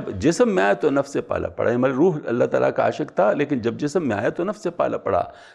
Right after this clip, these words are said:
نفس میں چونکہ فجور کے تقاضے فطرتاً موجود ہوتے ہیں، قرآن سے ثابت ہے، فَأَلْهَمَهَا فُجُورَهَا وَتَقْوَاهَا، جس کی مخالفت تقوی ہوتی ہے،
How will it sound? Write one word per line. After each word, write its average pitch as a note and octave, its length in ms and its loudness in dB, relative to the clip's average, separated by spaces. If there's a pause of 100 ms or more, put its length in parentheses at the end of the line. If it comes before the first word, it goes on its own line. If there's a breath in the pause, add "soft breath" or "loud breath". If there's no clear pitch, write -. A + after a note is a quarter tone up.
(120 loud breath)
نفس G3+ 320 2
میں F3+ 140 4
چونکہ F3 300 -2
فجور A#2+ 380 2
کے D3+ 140 0
تقاضے A#2 480 -2
فطرتاً A2 600 -2
موجود B2 300 -4
ہوتے C3+ 280 -6
ہیں، F#3 180 -12 (1200)
قرآن F2+ 260 -6
سے A2 120 -10
ثابت G#2 360 -6
ہے، F#2+ 60 -10 (1300)
فَأَلْهَمَهَا G#2 640 -2 (360)
فُجُورَهَا F2+ 460 -10
وَتَقْوَاهَا، - 560 -10 (1400 soft breath)
جس F3+ 180 -2
کی F#3+ 80 0
مخالفت F#3 540 0
تقوی - 220 2
ہوتی F3+ 360 4
ہے، C#3+ 160 0